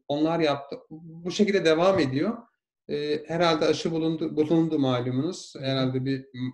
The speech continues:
Speaker 1: Mart'tan sonra tekrardan bir normalleşme süreci olup tiyatroların açılmasını bekliyoruz. Çünkü Mart'a kadar da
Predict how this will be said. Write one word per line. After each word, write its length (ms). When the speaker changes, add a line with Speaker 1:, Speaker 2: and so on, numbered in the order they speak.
Speaker 1:
Mart'tan 460
sonra 500
tekrardan 640
bir 120
normalleşme 640
süreci 380
olup 240
tiyatroların 360
açılmasını 520
bekliyoruz. 440
Çünkü 140
Mart'a 320
kadar 400
da 300